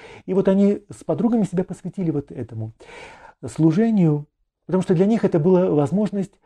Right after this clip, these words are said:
э, как раз исполнить Евангелие, ничего другого. И в какой-то момент, э, одна из подруг заболела, позвали священника, и священник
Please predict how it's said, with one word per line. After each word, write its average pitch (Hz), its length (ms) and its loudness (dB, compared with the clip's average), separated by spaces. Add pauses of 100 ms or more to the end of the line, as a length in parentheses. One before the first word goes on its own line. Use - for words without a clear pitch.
(260)
э, 123 280 -2
как 120 200 -14
раз 180 160 -8 (480)
исполнить 160 460 -4
Евангелие, 113 600 -4 (540)
ничего 135 360 -6
другого. 110 500 -4 (540)
И 160 80 -2
в - 60 -8
какой-то - 260 -2
момент, 214 380 0 (100)
э, 131 400 0
одна 160 300 2
из 180 320 -4
подруг 143 460 -6
заболела, 160 640 -2 (640)
позвали 151 340 2
священника, 208 640 -4
и 170 160 -6
священник 220 580 -6